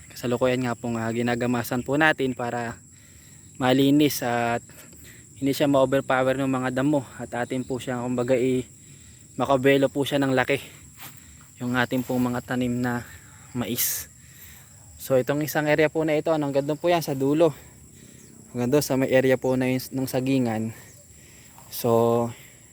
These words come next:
maisan po ito, no? So, yan. At maganda na po siya. Kanina nga, ginagahukan ni Tropang Jerry.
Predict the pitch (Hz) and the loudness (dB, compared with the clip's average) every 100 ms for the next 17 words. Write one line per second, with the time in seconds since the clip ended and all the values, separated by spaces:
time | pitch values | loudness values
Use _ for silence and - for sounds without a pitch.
0 | _ 127 127 139 - 135 127 123 113 117 | _ 0 2 2 2 -2 0 -2 -2 -4
1 | 117 165 - - _ - - - - - | -4 -4 -4 -14 _ -20 -20 -20 -20 -20
2 | - - - - - - - - 113 117 | -20 -20 -20 -20 -20 -20 -20 -8 -4 -2
3 | 110 104 - - - - - - - - | -4 -10 -18 -20 -20 -20 -20 -20 -20 -20
4 | - - - - - - - - - - | -20 -20 -20 -20 -20 -20 -20 -20 -20 -20
5 | - - - - - - - - 120 113 | -20 -20 -20 -20 -20 -20 -20 -14 -10 -8
6 | 117 113 120 117 120 127 127 131 123 147 | -6 -6 -8 -6 -2 0 -2 -4 0 0
7 | 123 - - - - - - - 120 127 | 0 -10 -20 -20 -20 -20 -20 -12 -6 -2
8 | 135 131 123 123 120 120 123 123 120 120 | 0 0 2 0 0 -2 -2 -4 -4 -6
9 | 117 127 120 120 117 | -6 -6 -2 -2 -2